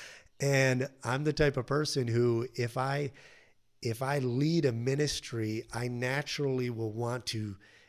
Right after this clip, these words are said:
if it's not getting done to the standard I would like it to, I just take over and, like, "You know what? Just let me do it, all right? <laughs> I'll just take the wheel. I'll get it done." And you, you maybe will have an, an excellent program on Sunday,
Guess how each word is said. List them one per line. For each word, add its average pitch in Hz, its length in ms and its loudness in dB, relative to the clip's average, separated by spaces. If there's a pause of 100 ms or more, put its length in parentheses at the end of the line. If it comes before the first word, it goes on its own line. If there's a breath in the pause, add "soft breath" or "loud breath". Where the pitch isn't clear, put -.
(140 loud breath)
if 123 180 -4
it's 123 160 -4
not 143 340 -2
getting 131 340 0
done 127 260 2
to 127 80 0
the 113 100 0
standard 123 540 -2
I 110 160 -2
would 107 180 -4
like 107 380 -2
it 117 160 -4
to, 107 360 -2
I 113 120 -2
just 120 240 -4
take 113 280 2
over 113 300 -2
and, 98 100 -6
like, 104 200 -8
"You 127 80 -4
know 135 80 0
what? 135 160 0 (240 loud breath)
Just 165 240 2
let 160 180 2
me 160 160 6
do 131 200 4
it, 98 140 -2
all 110 80 0
right? 120 300 12 (120)
<laughs> - 120 -10
I'll 147 160 6
just 143 240 0
take 139 160 4
the 143 80 2
wheel. 135 300 4
I'll 131 160 2
get 127 120 -2
it 120 100 -2
done." 147 160 -2 (460 loud breath)
And 135 440 0
you, 151 300 0 (520)
you 160 300 2
maybe 175 340 4
will 143 160 4
have 135 240 2
an, 120 140 -2 (500)
an 127 160 0
excellent 147 560 0
program 139 580 0
on 107 140 -4
Sunday, 113 640 -4